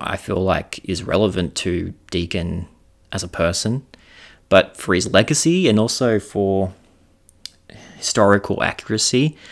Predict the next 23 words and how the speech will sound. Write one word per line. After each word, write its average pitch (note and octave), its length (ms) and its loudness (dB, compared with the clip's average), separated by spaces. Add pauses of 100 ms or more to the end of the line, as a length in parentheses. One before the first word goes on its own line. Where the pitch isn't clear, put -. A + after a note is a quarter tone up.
(300)
and B2 120 4
also D#3+ 200 4
maybe G#2 460 4
even F3 500 2
some F3 160 0
of E3 40 0
his E3 100 -2
decision-making D#3 760 0
at C#3 80 -2
the C3 60 -2
time C#3+ 480 0 (100)
when G#2 460 0 (420)
this A2+ 200 2
was A2+ 140 0
probably A2 560 4
not G#2 120 4
something - 280 2
you G#2 160 2
want G#2 360 -4
to - 60 -6
tell - 220 0
people. A#2+ 560 0 (580)
Um, G2+ 440 0